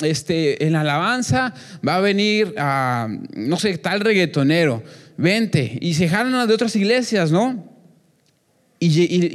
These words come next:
y para que vengan y se llene su iglesia. Pero eso no es lo que estaban haciendo ahí los apóstoles.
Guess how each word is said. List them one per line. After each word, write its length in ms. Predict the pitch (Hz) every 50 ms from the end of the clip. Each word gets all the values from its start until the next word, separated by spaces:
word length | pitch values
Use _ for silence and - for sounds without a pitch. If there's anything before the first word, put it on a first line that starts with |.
| 190 180
y 40 | 156
para 260 | - - 170 165 160
que 120 | 180 170
vengan 340 | 160 175 214 247 262 262 226
y 60 | 180
se 160 | - - 160
llene 300 | 143 151 202 240 254 233
su 100 | 185 -
iglesia. 440 | 139 120 107 98 98 - 101 95 - - - - - - - - - - - _ _ _ _ _ _ _ _ _ _ _ _ _ _ _ _ _ _ _ _ _ _
Pero 260 | - 214 214 226 240
eso 240 | 254 262 - 262 277
no 320 | 254 254 262 262 269 269
es 200 | 269 269 294 240
lo 120 | 220 208 190
que 120 | - 180
estaban 320 | - - 202 208 202 190
haciendo 320 | 180 160 - 185 185 185 175
ahí 100 | 170 180
los 160 | 185 185 160
apóstoles. 800 | 170 156 - 202 220 208 - - 117 104 104 101 - - -